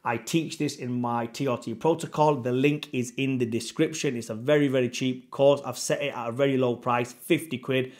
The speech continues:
I don't know what the fuck it is in dollars, but it's fucking very cheap. Buy it. All the information is in there extensively. I teach you absolutely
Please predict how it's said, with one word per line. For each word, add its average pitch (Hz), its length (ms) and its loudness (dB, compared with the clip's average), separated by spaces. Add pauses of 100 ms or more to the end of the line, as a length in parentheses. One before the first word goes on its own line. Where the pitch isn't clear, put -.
(140)
I 110 80 -6
don't 131 140 0
know 123 80 -2
what 117 140 0
the 107 60 -6
fuck 113 220 -8
it 113 80 -6
is 110 140 -8
in 107 100 -8
dollars, 117 300 0 (180)
but 107 100 -10
it's 101 80 -10
fucking 113 320 -8
very 107 200 -6
cheap. 127 400 -2 (200)
Buy 131 280 2
it. 135 440 -2
All 180 300 10
the 151 160 2
information 123 580 -4
is 107 120 -8
in 139 240 -6
there 135 360 0 (460)
extensively. 123 880 0
I 110 80 -4 (140)
teach 160 340 -2
you 127 220 -4
absolutely 135 720 -4